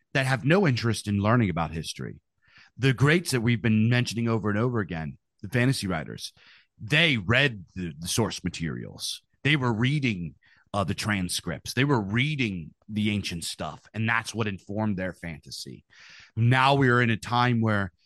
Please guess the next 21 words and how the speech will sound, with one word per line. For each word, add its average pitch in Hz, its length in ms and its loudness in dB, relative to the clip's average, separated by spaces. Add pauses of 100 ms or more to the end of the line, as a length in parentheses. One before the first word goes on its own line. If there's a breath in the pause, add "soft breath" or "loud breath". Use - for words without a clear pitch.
(220)
fantasy 127 580 -2
informed 117 380 -2
fantasy 117 400 -2
informed 104 360 -2
fantasy, 104 520 -4 (140)
and 117 100 0
they 127 60 2
don't 123 100 2
even 110 220 2
know 107 120 4
what 98 140 -4
the 95 140 -6
ancient - 240 -6
world 92 200 -4
looked 90 200 -8
like. 71 220 -8 (500 loud breath)
And 107 100 0
that's - 140 -2
why 92 160 2
it - 80 -8
sucks. - 640 -4